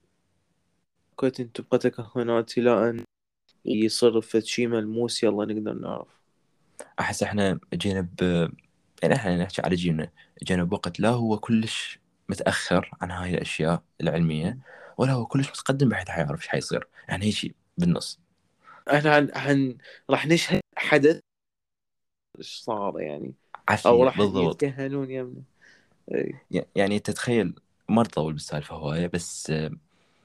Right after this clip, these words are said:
Speaker 2: شوف، إحنا بنقول مثلًا من ألفين واثناعش مثلًا، ألفين وخمسطعش لحد هسه التطور كلش قوي. من ظهر جي-، مو ظهر، من صنعوا جيمس ويب،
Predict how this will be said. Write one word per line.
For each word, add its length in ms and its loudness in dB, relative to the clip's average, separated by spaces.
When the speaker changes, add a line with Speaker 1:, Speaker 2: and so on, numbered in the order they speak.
Speaker 2:
شوف، 260 -4
إحنا 200 -6
بنقول 340 0
مثلًا 280 -4
من 160 -2
ألفين 440 -2
واثناعش 760 0
مثلًا، 360 -2
ألفين 260 -2
وخمسطعش 840 -2
لحد 200 -2
هسه 380 -4
التطور 360 4
كلش 240 0
قوي. 220 0
من 280 0
ظهر 280 -2
جي-، 280 -4
مو 100 2
ظهر، 260 0
من 80 0
صنعوا 320 0
جيمس 320 0
ويب، 220 4